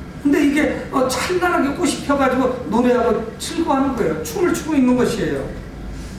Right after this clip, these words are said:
"무성하게 피어 기쁜 노래를 즐거워하며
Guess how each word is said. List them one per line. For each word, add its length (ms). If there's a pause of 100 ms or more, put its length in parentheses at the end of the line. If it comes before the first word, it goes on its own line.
(1900)
"무성하게 580
피어 180
기쁜 280
노래를 280
즐거워하며 680